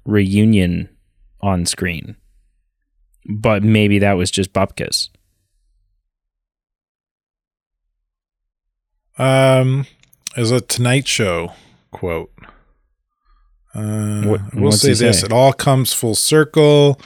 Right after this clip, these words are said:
Speaker 2: It's the conclusion to seasons one and two. It's the conclusion to six films and twelve episodes and fourteen years of my life. Uh,
Speaker 1: Oh.
Speaker 2: it's the final. There are echoes and resonance of every Lo-,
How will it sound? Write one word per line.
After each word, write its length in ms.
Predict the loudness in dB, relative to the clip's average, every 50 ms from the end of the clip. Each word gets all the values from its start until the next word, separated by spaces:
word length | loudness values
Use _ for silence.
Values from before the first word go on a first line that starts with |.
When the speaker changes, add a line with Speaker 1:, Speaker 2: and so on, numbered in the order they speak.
| -20 -20 -20 _ _ _ _ _ _ _ _ _ _ -8
Speaker 2:
It's 220 | -6 -4 -4 -4
the 100 | -4 -6
conclusion 720 | -4 -4 -4 -6 -4 -2 0 2 2 2 2 2 2 0 0
to 100 | 0 -2
seasons 400 | -2 -2 -2 -2 -4 -4 -6 -6
one 180 | -4 -4 -4 -4
and 180 | -4 -6 -6
two. 880 | -6 -2 0 2 2 4 4 4 4 4 4 4 4 2 2 0 -2 -4
It's 140 | -6 -10 -14
the 80 | -14 _
conclusion 500 | -16 -16 -8 -4 -4 -2 -2 -4 -4 -6
to 60 | -6
six 380 | -6 -6 -6 -6 -6 -8 -10
films 500 | -10 -8 -6 -4 -4 -2 -2 -4 -4 -6
and 180 | -6 -8 -10 -10 -12
twelve 320 | -12 -10 -8 -6 -6 -6 -6
episodes 600 | -8 -8 -10 -10 -8 -6 -6 -6 -6 -6 -8 -10
and 120 | -12 -12
fourteen 400 | -10 -10 -8 -10 -8 -10 -10 -10
years 200 | -10 -8 -8 -10
of 80 | -10 -10
my 100 | -10 -10
life. 680 | -8 -4 -2 0 2 2 2 0 -2 -6 -12 -20 -20 _ _ _ _ _ _ _ _ _ _ _ _ _ _ _ _ -14
Uh, 640 | -12 -10 -8 -6 -6 -6 -6 -6 -6 -6 -6 -6 -4 -2
Speaker 1:
Oh. 380 | 0 2 4 4 2 2 0 -4 -10 _ _ _ _ _ _ _ _ _ _ _ -18 -18 -18 _ _ _ _ _ _ -14
Speaker 2:
it's 300 | -10 -10 -10 -10 -12 -14
the 80 | -12 -10
final. 800 | -10 -6 -4 -2 0 0 2 2 2 2 2 2 2 0 -2 -6 _ _ _ _ _ _ _ _ _
There 200 | -6 -6 -4 -4
are 240 | -4 -4 -4 -4 -4
echoes 460 | -6 -4 -2 0 2 2 2 0 -2
and 160 | -4 -6 -4
resonance 460 | -2 -2 -2 -2 -2 -4 -4 -4 -4 -6
of 80 | -6
every 320 | -8 -8 -8 -6 -6 -6 -6
Lo-, 320 | -6 -6 -6 -6 -6 -8